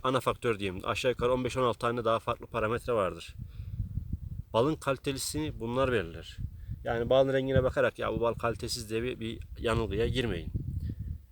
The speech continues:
Ee, bal ürünlerini satın aldığınız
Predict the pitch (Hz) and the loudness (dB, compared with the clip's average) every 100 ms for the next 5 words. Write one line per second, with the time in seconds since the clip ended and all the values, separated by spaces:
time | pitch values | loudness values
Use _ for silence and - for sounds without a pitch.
0 | - - - - - - - - 98 92 | -18 -18 -10 -8 -6 -8 -12 -8 -6 -4
1 | 92 87 - - - - - - 135 175 | -4 -4 -4 -6 -6 -16 -18 6 6 6
2 | 151 139 135 131 110 - - - - - | 2 2 2 4 2 0 -18 -14 -10 -8
3 | - - - - 117 120 - 120 151 139 | -8 -10 -14 -8 -2 0 0 0 2 4
4 | 113 110 101 104 - | 4 2 0 0 -2